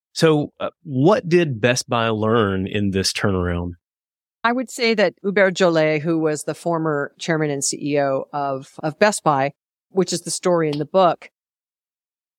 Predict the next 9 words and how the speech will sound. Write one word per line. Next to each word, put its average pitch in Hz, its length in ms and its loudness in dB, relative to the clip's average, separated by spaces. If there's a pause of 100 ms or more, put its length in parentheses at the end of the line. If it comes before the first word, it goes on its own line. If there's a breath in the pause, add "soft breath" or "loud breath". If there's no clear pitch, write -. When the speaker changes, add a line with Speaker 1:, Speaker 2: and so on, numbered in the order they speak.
(360)
Speaker 2:
it 262 100 4
is 294 160 2
a 294 120 4
lesson 208 680 2
that 175 300 2
is 170 380 0
so - 260 0
painfully 214 540 0
obvious. 170 640 2